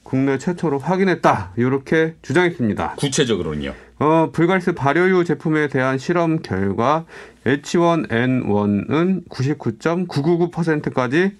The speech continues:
Speaker 1: 사멸하는 것을 확인했고, 코로나 일구 억제 효과 연구에서도 칠십칠점팔 퍼센트 저감 효과를 확인했다, 이렇게 밝혔습니다.
Speaker 2: 야, 이거 좀 처음 들었을 때는, "야, 이런 효과가 있-, 있을까? 대단하다."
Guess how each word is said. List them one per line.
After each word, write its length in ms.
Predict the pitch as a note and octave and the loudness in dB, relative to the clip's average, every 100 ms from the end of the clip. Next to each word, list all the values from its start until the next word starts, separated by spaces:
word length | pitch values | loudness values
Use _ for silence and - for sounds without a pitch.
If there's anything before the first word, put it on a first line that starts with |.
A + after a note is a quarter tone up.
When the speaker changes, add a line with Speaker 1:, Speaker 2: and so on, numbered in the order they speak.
| _ | _
Speaker 1:
사멸하는 520 | - F3+ G3 F3+ D#3 | -2 2 2 2 2
것을 200 | C#3+ C3+ | 0 0
확인했고, 640 | C3 F#3+ G3+ - F3 A3 G#3+ - - _ - | 0 2 2 2 6 4 4 -10 -20 _ -8
코로나 380 | - F3+ E3+ D3+ | -2 0 0 0
일구 220 | C#3 C3 | 0 0
억제 260 | G#2+ - A#2+ | 0 0 -2
효과 260 | B2+ A#2+ | 0 -2
연구에서도 720 | G2 G2 G2+ G2+ G2+ C#3 E3+ - - _ | 0 0 0 0 0 0 -2 -6 -20 _
칠십칠점팔 1080 | - E3 E3+ D#3 - C#3 C3 A#2 A2+ D3+ D3 | -2 -2 -2 -6 -4 -4 -2 -4 -2 -4 -4
퍼센트 540 | - A#2+ G2+ C3+ D3 D#3 - - _ | -4 -4 -2 0 -2 -2 -20 -20 _
저감 260 | G#2+ G#2 A2 | -4 -2 -2
효과를 400 | G#2 G2 B2 D#3 - - | -2 -2 -2 -4 -8 -10
확인했다, 580 | C3 C3+ A2+ A2 F#2+ - | -4 -2 -2 -2 -2 -4
이렇게 420 | G#2+ A2+ A#2 C#3 | -2 0 0 -2
밝혔습니다. 540 | B2 G2 G#2+ - E2 - - | -4 -6 -10 -10 -16 -18 -10
Speaker 2:
야, 180 | F2+ D2+ E2+ | -8 -8 -6
이거 120 | C3+ | -6
좀 300 | - A#2 C#3+ | -2 -2 -2
처음 360 | - F2 D4 B3+ | -6 -2 2 4
들었을 300 | G#3 G3+ B2 | 2 0 -2
때는, 400 | G#2+ D#3 F#3 G2 B2 | 0 2 0 0 0
"야, 60 | G#2 | 0
이런 840 | F#2+ E3 D4 D#4 C#4 G3+ C3 G#2 - - _ - C3 | 0 0 2 0 0 2 2 -2 -6 -20 _ -8 -2
효과가 420 | G#3+ - G#3 F#3+ | 0 4 4 4
있-, 240 | - - - - - | -2 -10 -14 -16 -8
있을까? 1000 | C#3+ B2+ F3+ - B2+ A2 D#3+ C3+ D#2 C2 _ _ - | -6 -4 -4 -2 0 2 0 -2 -4 -8 _ _ -12
대단하다." 520 | F2+ A#2+ C4 B3 | -2 2 4 4